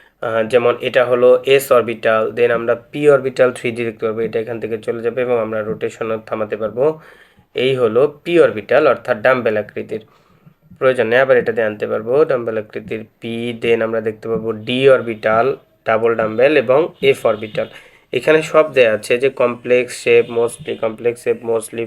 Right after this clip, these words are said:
four, আহ, cover leaf, found in transfer metal, এল টু। Then আমরা অ্যাটমিক স্ট্রাকচার দেখতে পারবো, যেমন এটা হলো রাদারফোর্ড মডেল। আমরা যদি এটা প্লে করি, এই যে ইলেকট্রনগুলো রাদারফোর্ডে, রাদারফোর্ড মডেল অনুসারে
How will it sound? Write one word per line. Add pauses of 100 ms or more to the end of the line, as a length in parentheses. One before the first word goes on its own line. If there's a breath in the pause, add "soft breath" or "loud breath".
(120)
four, (580)
আহ, (380)
cover
leaf, (440 soft breath)
found
in
transfer (100)
metal,
এল
টু। (600 soft breath)
Then
আমরা
অ্যাটমিক
স্ট্রাকচার
দেখতে
পারবো,
যেমন
এটা
হলো
রাদারফোর্ড
মডেল।
আমরা
যদি
এটা
প্লে
করি,
এই
যে (200)
ইলেকট্রনগুলো
রাদারফোর্ডে, (460 loud breath)
রাদারফোর্ড
মডেল
অনুসারে